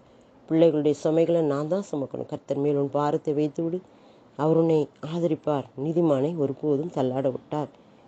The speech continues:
என்று வசனம் சொல்லுது பார்த்தீங்களா? அந்த மாதிரி அவருடைய வசனங்கள் வந்து நம்ம என்ன செய்கிறது? அவருடைய வார்த்தைகள், அவருடைய பாடுகள் நம்மை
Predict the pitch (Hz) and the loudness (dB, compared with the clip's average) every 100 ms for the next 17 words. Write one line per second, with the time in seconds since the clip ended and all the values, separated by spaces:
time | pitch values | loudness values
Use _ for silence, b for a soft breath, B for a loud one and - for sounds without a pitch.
0 | _ 180 220 208 156 151 139 143 139 135 | _ 0 4 4 4 0 -2 -2 -2 -4
1 | 135 139 151 143 - - 139 147 185 151 | -2 0 0 -2 -12 -14 -10 -6 -2 0
2 | 131 120 120 - B B B B - 139 | -2 -4 -8 -14 B B B B -6 0
3 | 135 131 127 139 196 190 170 139 131 139 | 2 2 0 0 2 4 4 2 0 -4
4 | 135 123 143 135 143 143 135 - 127 - | -4 -6 -6 -2 -2 0 -4 -6 -8 -8
5 | 120 143 127 123 139 151 - 143 131 151 | -6 -4 -2 -2 -2 -4 -4 -2 -2 -8
6 | B B B B - 143 143 - 156 165 | B B B B 0 2 2 0 -2 2
7 | 160 156 156 135 | 2 2 2 2